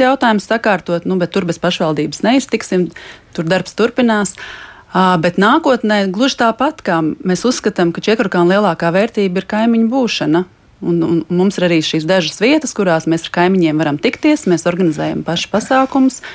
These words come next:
Un, ā, manuprāt, tas ir svarīgi, ka apkaimē cilvēki ne tikai atgriežas no darba un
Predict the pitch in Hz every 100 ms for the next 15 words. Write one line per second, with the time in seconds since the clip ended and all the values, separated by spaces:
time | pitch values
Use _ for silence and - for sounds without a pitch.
0 | - - - - _ - 190 185 185 180
1 | 180 196 226 254 240 254 262 - 254 254
2 | 156 147 143 - 196 - 233 202 196 190
3 | 208 208 185 185 180 - 165 - 180 170
4 | 180 - 160 151 - 185 180 180 160 160
5 | 160 165 151 190 185 151 151 156